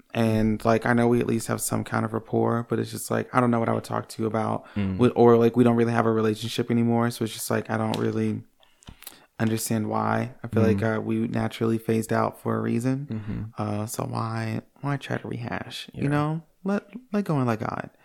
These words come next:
Speaker 1: Um, but anyway, we will, uh, we will see y'all next week.
Speaker 2: Have a great week.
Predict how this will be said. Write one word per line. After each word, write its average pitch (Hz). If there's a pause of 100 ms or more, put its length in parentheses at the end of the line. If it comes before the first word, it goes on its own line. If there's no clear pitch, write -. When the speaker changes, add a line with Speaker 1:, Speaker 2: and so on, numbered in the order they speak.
(600)
Speaker 1:
Um, 117 (1800)
but 247
anyway, 143 (1500)
we 156
will, 156
uh, 147
we 143
will 151
see 160
y'all 151
next 156
week. 147 (360)
Speaker 2:
Have 127
a 131
great 123
week. -